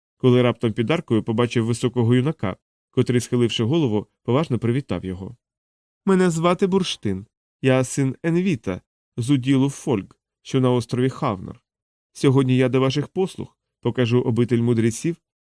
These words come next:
і, якщо зможу, відповім на ваші запитання. Як мені вас називати, добродію?" Гедові, горянину з глухого селища, якому ніколи не доводилося бувати навіть у товаристві купецьких синів, не кажучи вже про нащадків вельмож,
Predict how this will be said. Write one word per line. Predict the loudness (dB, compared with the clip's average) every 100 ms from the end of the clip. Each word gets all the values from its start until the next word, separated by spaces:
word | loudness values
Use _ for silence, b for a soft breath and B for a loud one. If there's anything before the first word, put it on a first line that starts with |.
| _ 0
і, |
якщо | 0 0 0 0
зможу, | 2 2 2
відповім | 0 0 0 2
на | 0
ваші | -2 -4 -4
запитання. | -6 -6 -6 -8 -8 -12 -18 _ _ _ _ _
Як | -4 -2 0
мені | 0
вас | 0 0
називати, | -2 0 0 0 -2
добродію?" | -2 -4 -6 -6 -8 -10 _ _ _ _ _
Гедові, | 0 2 2 0 -2 _ _ _ 0
горянину | 2 4 4 2 2
з | 2
глухого | 2 2 2
селища, | 2 0 0 0 -2 -4 _ _
якому | -2 0 0 0
ніколи | 2 2 4
не | 2
доводилося | 2 2 2 2 -2 0 0
бувати | 0 0 -2
навіть | -2 -2 -4 _ -6
у | 0
товаристві | 2 2 0 0 -2
купецьких | -2 0 -2 -2 -6
синів, | -4 -2 -2 -4 _ _ -4
не | 0
кажучи | 2 0 0 -2
вже | 0 -2
про | 0
нащадків | -2 0 -2 -2 -4 0
вельмож, | 0 2 -2 -4